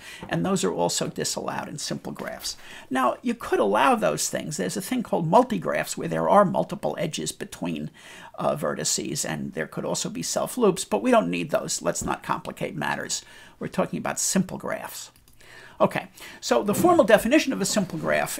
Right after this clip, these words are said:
is that, um, it's an object G that has a bunch of parts, namely, um, it has a non-empty set V of vertices, just like directed graphs,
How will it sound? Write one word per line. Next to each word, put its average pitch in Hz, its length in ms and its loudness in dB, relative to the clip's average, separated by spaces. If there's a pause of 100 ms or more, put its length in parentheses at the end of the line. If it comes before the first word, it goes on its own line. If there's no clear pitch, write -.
is 165 400 0
that, 160 440 0
um, 156 500 -2
it's 175 220 -2
an 185 60 -2
object 190 440 2
G 160 220 0
that 156 160 0
has 156 240 0
a - 40 -6
bunch 160 280 -4
of - 80 -12
parts, - 360 0
namely, 180 600 -2 (640)
um, 156 420 0 (220)
it 156 140 0
has 151 600 0 (560)
a 147 380 -4
non-empty 196 560 2
set - 460 0
V 175 360 -2
of 185 260 -4
vertices, 190 680 -2 (340)
just - 280 -4
like - 220 -2
directed - 380 -8
graphs, - 460 -6